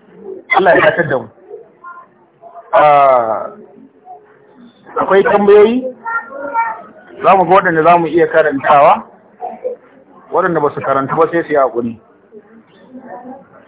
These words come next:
Wannan take cewa, "Assalamu alaikum malam.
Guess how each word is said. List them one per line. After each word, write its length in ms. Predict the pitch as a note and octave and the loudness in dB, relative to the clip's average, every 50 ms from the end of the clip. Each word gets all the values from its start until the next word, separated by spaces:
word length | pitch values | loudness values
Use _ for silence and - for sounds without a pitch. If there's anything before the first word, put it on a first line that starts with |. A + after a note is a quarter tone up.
| - - - - - - _ _ _ _ _ - - | -20 -20 -20 -20 -20 -20 _ _ _ _ _ -4 0
Wannan 240 | - A3 A#3 G#3+ F#3 | 2 2 2 2 2
take 280 | G#3 G3+ G3+ G3 - - | 2 0 0 0 -2 0
cewa, 420 | - F#3+ F3+ F3 E3+ E3 D#3+ C3+ D3 | 0 2 4 6 6 6 4 2 0
"Assalamu 380 | - - E3 F3+ F#3+ G3 F3+ | -2 0 2 2 2 4 4
alaikum 360 | D#3 D3+ D3+ F3+ E3+ - E3 D#3 | 2 2 2 0 -2 -2 -4 -2
malam. 420 | D#3+ E3 E3 E3 D#3+ D#3 D3+ B2 | 2 2 2 2 0 -4 -8 -12